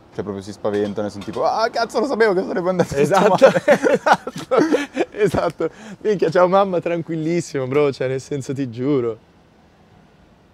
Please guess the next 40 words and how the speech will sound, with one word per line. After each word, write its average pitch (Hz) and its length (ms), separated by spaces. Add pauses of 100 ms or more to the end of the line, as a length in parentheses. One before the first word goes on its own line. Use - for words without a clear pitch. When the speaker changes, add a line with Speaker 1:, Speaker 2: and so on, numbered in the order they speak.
(160)
Speaker 1:
No, 135 320
vabbè, 117 240
bro, 101 320
taglialo 101 300
fuori. 98 420 (380)
Speaker 2:
Sì, 117 340
basta, 107 440
Speaker 1:
Cioè, 117 120
Speaker 2:
non, 107 100
non 104 80
Speaker 1:
respectful, 110 280 (100)
Speaker 2:
posso, 95 80
Speaker 1:
però, 110 140
Speaker 2:
non 113 100
posso. 104 140
Speaker 1:
veramente, 101 460
Speaker 2:
Minchia, 95 180
Speaker 1:
come 120 80
Speaker 2:
devo 110 120
fargli 139 240
pure 147 200
le 143 100
grafiche, 127 640
zi, 123 280
cioè, 117 220
oh 117 200
mio 117 180
Speaker 1:
cioè, 110 140
Speaker 2:
Dio, 120 100
Speaker 1:
come 113 120
Speaker 2:
ciao 135 100
mamma, 127 80
Speaker 1:
dicevamo 127 180 (100)
Speaker 2:
almeno 123 140
faceva 135 320
Speaker 1:
prima, - 20
Speaker 2:
le 123 80
Speaker 1:
bro, 113 80
Speaker 2:
grafiche. 98 760
Speaker 1:
il, 95 840